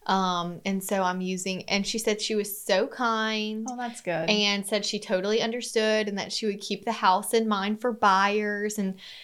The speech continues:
Speaker 1: she, I could
Speaker 2: What
Speaker 1: see
Speaker 2: a
Speaker 1: the
Speaker 2: great
Speaker 1: relief.
Speaker 2: agent.
Speaker 1: Yes, I could see the relief on her face. Like, "I'm just so glad that's over. I wasn't sure how it would go."
Speaker 2: Right, because she doesn't wanna hurt her, that person's feelings either.
Speaker 1: Yeah, and I knew the agent.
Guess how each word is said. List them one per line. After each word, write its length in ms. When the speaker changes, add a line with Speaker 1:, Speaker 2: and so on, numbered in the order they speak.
Speaker 1:
she, 140
I 120
could 220
Speaker 2:
What 100
Speaker 1:
see 80
Speaker 2:
a 20
Speaker 1:
the 60
Speaker 2:
great 140
Speaker 1:
relief. 140
Speaker 2:
agent. 320
Speaker 1:
Yes, 260
I 100
could 180
see 180
the 100
relief 440
on 100
her 140
face. 420
Like, 240
"I'm 220
just 180
so 120
glad 260
that's 220
over. 300
I 40
wasn't 280
sure 140
how 180
it 100
would 100
go." 260
Speaker 2:
Right, 140
because 240
she 80
doesn't 140
wanna 160
hurt 180
her, 300
that 200
person's 340
feelings 360
either. 240
Speaker 1:
Yeah, 300
and 120
I 80
knew 260
the 200
agent. 420